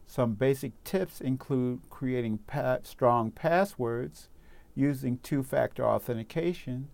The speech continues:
avoiding suspicious links and attachments, and keeping software and devices updated with the latest security patches.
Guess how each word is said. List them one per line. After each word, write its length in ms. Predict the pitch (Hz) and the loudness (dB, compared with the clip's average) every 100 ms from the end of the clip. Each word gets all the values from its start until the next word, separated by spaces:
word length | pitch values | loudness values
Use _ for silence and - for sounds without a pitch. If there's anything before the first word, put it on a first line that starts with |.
| - - - - - | -16 -20 -20 -14 -2
avoiding 460 | 131 120 135 131 | 0 4 6 4
suspicious 640 | 123 127 - 131 - 113 - | 2 -6 -6 -6 -6 -10 -8
links 420 | 117 139 156 - - | -2 -2 -2 -4 -6
and 140 | 120 | -6
attachments, 720 | 117 151 151 151 175 175 - - - - - | -4 0 2 0 -4 -10 -12 -20 -20 -20 -6
and 180 | 131 131 | -2 0
keeping 320 | - 147 127 | 0 0 0
software 800 | 127 - 147 160 - 175 165 170 - | 2 6 10 10 6 4 4 4 0
and 180 | 131 123 | 0 0
devices 640 | 113 120 123 120 131 - - | 2 4 4 2 -4 -4 -2
updated 540 | 151 - 117 110 117 | -2 2 0 0 -2
with 220 | - 123 | -4 -2
the 100 | 135 | 0
latest 420 | 123 120 120 127 - | 2 4 4 2 -6
security 460 | 123 151 135 107 | -8 -4 -2 -4
patches. 560 | - 117 - - - | -6 -6 -8 -12 -20